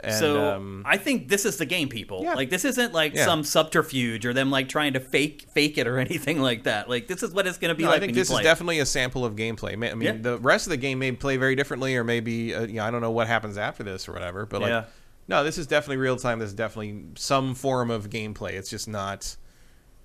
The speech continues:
Speaker 1: not very rob-, you know, this ain't God of War,
Speaker 2: Yeah,
Speaker 1: people.
Speaker 2: that's not the
Speaker 1: It
Speaker 2: way this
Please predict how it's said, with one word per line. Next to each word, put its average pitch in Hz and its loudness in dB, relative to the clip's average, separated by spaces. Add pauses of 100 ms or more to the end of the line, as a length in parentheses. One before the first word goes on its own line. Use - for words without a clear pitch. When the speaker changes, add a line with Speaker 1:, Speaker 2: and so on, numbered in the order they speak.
(280)
Speaker 1:
not 110 -4
very 110 0
rob-, 113 0
you 135 2
know, 135 2
this 170 -2
ain't 170 0
God 147 6
of 113 4
War, 110 2 (100)
Speaker 2:
Yeah, 214 2
Speaker 1:
people. 101 -4
Speaker 2:
that's 156 -4
not 190 0
the 208 -2
Speaker 1:
It 196 0
Speaker 2:
way 185 0
this 165 -4